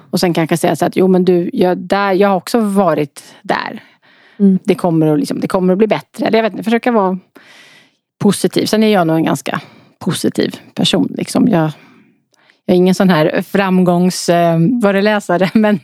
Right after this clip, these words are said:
Speaker 1: men jag tror jag hellre ser det positiva än,
Speaker 2: Mm.
Speaker 1: än gräver ner mig i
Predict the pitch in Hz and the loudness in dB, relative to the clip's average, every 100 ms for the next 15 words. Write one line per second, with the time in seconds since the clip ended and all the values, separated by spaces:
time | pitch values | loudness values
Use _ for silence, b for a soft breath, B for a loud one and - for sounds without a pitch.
0 | 208 B B B 196 190 190 180 b b | -4 B B B 0 2 2 0 b b
1 | b b _ - - 190 - 185 233 220 | b b _ -4 0 0 0 0 0 0
2 | 170 - 165 160 139 - 190 170 - - | -2 0 0 0 0 -2 -2 -4 -6 -4
3 | 156 - - - 151 285 254 247 - - | -4 -6 -4 0 2 2 2 -2 -2 0
4 | 294 127 127 - 160 147 147 147 143 139 | 2 2 0 0 0 2 0 2 2 2
5 | - 170 160 | 0 -2 -2